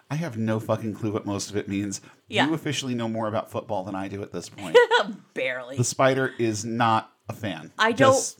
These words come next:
Speaker 1: I'm
Speaker 2: yeah,
Speaker 1: just gonna put
Speaker 2: no,
Speaker 1: that out there.
Speaker 2: neither one of us are fans, but basically he's going by the names of the two players that were playing together, and one sacked the other, and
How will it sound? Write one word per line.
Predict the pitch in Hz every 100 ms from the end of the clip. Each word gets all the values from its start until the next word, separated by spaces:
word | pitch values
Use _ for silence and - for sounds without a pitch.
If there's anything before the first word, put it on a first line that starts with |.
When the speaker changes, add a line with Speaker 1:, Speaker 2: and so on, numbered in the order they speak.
| -
Speaker 1:
I'm | 123
Speaker 2:
yeah, | 147
Speaker 1:
just | 123 -
gonna | 110
put | -
Speaker 2:
no, |
Speaker 1:
that | 101 95
out | 87 220
there. |
Speaker 2:
neither | 240 254 247 226
one | 170 160 165 151
of | 135
us | 117 -
are | 120
fans, | - 90 69 - -
but | - 170 170
basically | 185 185 175 - 170 160 156
he's | 190 175 170
going | 175 170 160
by | 156 156
the | 156
names | 156 156 156 151 147 -
of | 151 143 131
the | 139
two | 139 - 226
players | - - 175 151 151 -
that | 156 139 131 _ -
were | 185 160
playing | 131 180 151 139
together, | 139 143 139 135 135 139 -
and | 147 151
one | 160 151
sacked | - 160 151 -
the | 156 151
other, | 139 135 135 135
and | 131 131